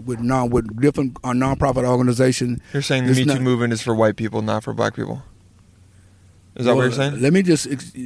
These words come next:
Speaker 2: Uh-huh.
Speaker 1: let me let, let me. I like to state the facts, and you decide that.
Speaker 2: Okay.
Speaker 1: They, there's a woman in South Carolina. Her name is Elaine Reddick.
Speaker 2: Yeah.
Speaker 1: They cut her open like a hog and
Speaker 2: Okay.
Speaker 1: took her baby out,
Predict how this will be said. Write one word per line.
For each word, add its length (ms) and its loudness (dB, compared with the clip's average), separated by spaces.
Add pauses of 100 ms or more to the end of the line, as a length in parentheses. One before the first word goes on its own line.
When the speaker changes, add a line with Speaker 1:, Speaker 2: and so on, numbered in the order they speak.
Speaker 2:
Uh-huh. 260 2
Speaker 1:
let 160 4
me 80 4
let, 260 4
let 220 -2
me. 140 2
I 100 2
like 200 2
to 80 -2
state 280 0
the 60 -6
facts, 320 -2
and 100 -2
you 140 4
decide 460 0
that. 160 -4
Speaker 2:
Okay. 240 2 (1000)
Speaker 1:
They, 280 2 (260)
there's 220 2
a 60 6
woman 320 4
in 400 -2
South 320 0
Carolina. 260 2
Her 60 0
name 160 2
is 120 2
Elaine 360 4
Reddick. 280 0 (100)
Speaker 2:
Yeah. 240 -2 (540)
Speaker 1:
They 140 -4
cut 300 0
her 260 0
open 260 0
like 180 0
a 60 -4
hog 520 -2 (440)
and 180 -4
Speaker 2:
Okay. 100 2
Speaker 1:
took 160 2
her 140 0
baby 360 0
out, 300 -4